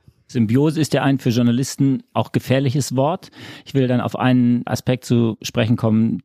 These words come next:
den wir beide gut kennen, wo wir beide auch oft schon drüber geredet haben, nämlich der Zusammenhang zwischen Anzeigen,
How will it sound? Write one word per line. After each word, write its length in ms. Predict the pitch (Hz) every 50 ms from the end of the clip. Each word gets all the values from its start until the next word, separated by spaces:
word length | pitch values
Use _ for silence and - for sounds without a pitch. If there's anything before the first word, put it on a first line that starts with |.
| _ -
den 160 | 117 113 110
wir 140 | 123 123 110
beide 240 | 120 117 110 120 107
gut 180 | 117 98 -
kennen, 220 | - 147 165 156 139
wo 100 | 120 110
wir 80 | 113
beide 240 | 107 107 110 107 101
auch 140 | 101 - -
oft 200 | 123 107 - -
schon 120 | - 107
drüber 220 | 92 98 110 107 98
geredet 280 | 107 113 127 127 131
haben, 120 | 135 135 123
nämlich 180 | 123 120 110
der 100 | - 117
Zusammenhang 540 | - - 123 107 117 120 127 110 120 120 -
zwischen 320 | - - 110 - 120 107
Anzeigen, 800 | - - 120 131 139 131 - - 131 131 135 131 139 139 139 127